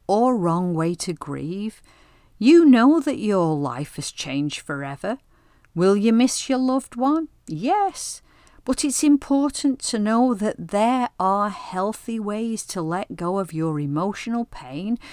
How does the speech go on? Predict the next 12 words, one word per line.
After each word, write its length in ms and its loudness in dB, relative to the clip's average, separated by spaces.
and 160 4
will 120 4
help 320 -2
you 100 -2
to 120 -2
focus 680 -4
on 300 -4
the 140 -6
loving 720 -2
and 220 -8
fond 600 -6
memories. 720 -6